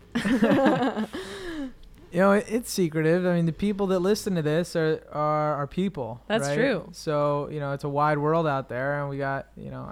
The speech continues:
Speaker 2: I don't know how many listeners we have at this point, but even if it, as it continues to grow, if you're listening to us, you're on, you're on our inner circle.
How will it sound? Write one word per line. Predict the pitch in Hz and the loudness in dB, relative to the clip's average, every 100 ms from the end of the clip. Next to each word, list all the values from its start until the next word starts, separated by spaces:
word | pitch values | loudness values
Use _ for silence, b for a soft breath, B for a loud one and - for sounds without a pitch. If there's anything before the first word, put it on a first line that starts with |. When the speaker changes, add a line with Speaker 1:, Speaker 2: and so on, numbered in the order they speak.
| - | -12
Speaker 2:
I | - | -6
don't | 139 | -4
know | 135 | -4
how | 135 | -4
many | 139 | -4
listeners | 131 127 151 143 | -4 -6 -4 -4
we | 135 | -4
have | 127 123 | -4 -6
at | 127 | -6
this | 143 | -8
point, | - 127 123 131 - b b b b b - | -6 -8 -8 -8 -14 b b b b b -6
but | 160 | -2
even | 185 190 | 2 0
if | |
it, | 175 | 0
as | 170 165 | -2 -2
it | |
continues | 165 165 170 160 | -4 -4 -2 -4
to | 147 | -6
grow, | 135 165 127 123 | -6 -4 -4 -6
if | - | -6
you're | 131 131 | -6 -6
listening | 139 143 135 | -6 -8 -6
to | 131 | -4
us, | 143 - | -4 -6
you're | 127 | -6
on, | 123 120 | -6 -6
you're | 131 | -4
on | 131 131 | -4 -2
our | 131 | -2
inner | 127 123 | -2 -4
circle. | - 123 120 123 | -6 -10 -8 -8